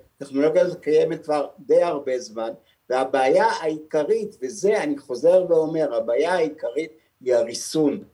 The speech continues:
אין ריסון, אין שומרי סף, אין מי שיקפיד שהדברים הללו ישמש-, ישמשו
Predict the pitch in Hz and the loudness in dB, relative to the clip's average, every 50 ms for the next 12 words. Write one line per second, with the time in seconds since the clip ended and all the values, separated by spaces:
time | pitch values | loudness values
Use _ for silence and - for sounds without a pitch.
0 | _ _ - 151 170 175 170 151 147 139 131 - - - 156 151 147 139 139 139 | _ _ -2 0 2 2 2 2 0 -2 -4 -4 -2 0 2 4 4 2 0 -2
1 | - - _ _ _ _ _ - - 160 175 180 185 180 175 170 - - - - | -4 -14 _ _ _ _ _ -6 0 2 2 2 2 0 -4 -6 -8 -10 -14 -14
2 | - - 156 156 151 151 143 143 147 147 143 143 143 - - - 143 139 135 131 | -6 0 0 0 0 0 2 2 4 4 4 4 2 -2 -2 -2 0 0 0 0
3 | 131 131 131 131 131 131 131 127 - _ _ _ _ _ _ _ _ _ _ _ | -2 -2 -2 -2 -4 -4 -6 -10 -12 _ _ _ _ _ _ _ _ _ _ _
4 | - - 170 185 190 190 185 185 175 180 180 - 170 165 147 139 - - - - | -8 -2 2 2 2 2 2 0 0 -2 -2 0 2 0 0 0 -2 -8 -4 -2
5 | 180 175 180 - - 147 143 135 - 139 139 143 160 156 156 151 151 156 156 156 | -2 -2 -2 -2 0 0 0 0 2 0 0 0 0 0 2 2 4 4 4 2
6 | 151 143 - - 143 139 - - - 156 147 139 - 143 135 135 - - - 170 | 2 -2 -4 -4 -6 -6 -6 -6 -2 -2 -2 0 0 -2 -2 -2 -4 -4 0 0
7 | 170 - | 0 0